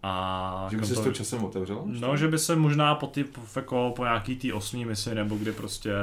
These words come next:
Speaker 1: se Sárou se nějak dáš dohromady a začneš s ní bydlet v bytě,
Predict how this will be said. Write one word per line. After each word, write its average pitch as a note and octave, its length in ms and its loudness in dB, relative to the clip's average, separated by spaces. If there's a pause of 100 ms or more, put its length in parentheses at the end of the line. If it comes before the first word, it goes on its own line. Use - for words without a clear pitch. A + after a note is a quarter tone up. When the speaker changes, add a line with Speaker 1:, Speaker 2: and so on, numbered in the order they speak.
(220)
Speaker 1:
se - 200 -8
Sárou G2 360 -4
se G2+ 120 -8
nějak G2+ 140 -2
dáš G#2 160 0
dohromady G#2 640 0
a G#2 40 -8 (140)
začneš G#2 360 -8
s - 60 -8
ní A2 80 -4
bydlet G2+ 220 -2
v G2+ 40 -4
bytě, G#2 360 -2